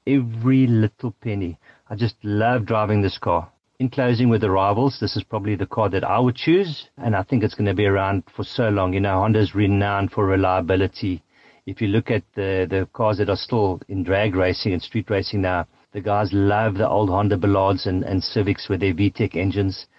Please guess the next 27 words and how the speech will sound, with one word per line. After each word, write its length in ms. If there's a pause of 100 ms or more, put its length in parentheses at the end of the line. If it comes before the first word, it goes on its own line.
(300)
They 100
can 220
blow 240
those 240
things 280
up 300 (120)
with 80 (100)
turbochargers 800
and 120
whatever, 480 (200)
mild 400
to 120
wild. 360 (340)
So 380 (180)
it's 140
gonna 180
have 180
an 100
incredible 960
following. 440 (320)
And 120
as 180
you 60
know, 180
Honda's 280
reliability, 1000 (220)
safe, 440